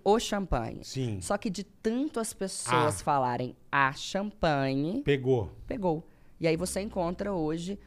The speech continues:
Speaker 1: no vocabulário ortográfico da língua portuguesa, o Volpe, que tem maior valor do que os dicionários, quando um dicionário. Olha só, é tão difícil o português, que um dicionário às vezes diz uma coisa
Speaker 2: E o outro
Speaker 1: e o
Speaker 2: fala
Speaker 1: outro
Speaker 2: outra.
Speaker 1: diz outra. Aí quem que é o pai do pai dos burros? O Volpe.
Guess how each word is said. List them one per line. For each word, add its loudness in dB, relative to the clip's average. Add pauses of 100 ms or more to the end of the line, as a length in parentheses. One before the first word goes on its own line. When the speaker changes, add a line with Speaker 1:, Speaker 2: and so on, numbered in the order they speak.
(100)
Speaker 1:
no -4
vocabulário 2
ortográfico -4
da 0
língua -2
portuguesa, -4
o -2
Volpe, -2
que -10
tem -2
maior 0
valor 0
do -18
que -6
os -2
dicionários, -2
quando -2
um -2
dicionário. 0 (240)
Olha 0
só, 2
é 4
tão -4
difícil 0
o -8
português, 0 (280)
que 2
um 4
dicionário 4
às 2
vezes 0
diz 0
uma 2
coisa 4
Speaker 2:
E 4
o 4
outro 4
Speaker 1:
e -6
o -14 (100)
Speaker 2:
fala 12
Speaker 1:
outro 8
Speaker 2:
outra. 2
Speaker 1:
diz 0
outra. 0
Aí 4
quem -2
que 2
é 6
o 2
pai 6
do 2
pai 8
dos 0
burros? -2 (120)
O 0
Volpe. 4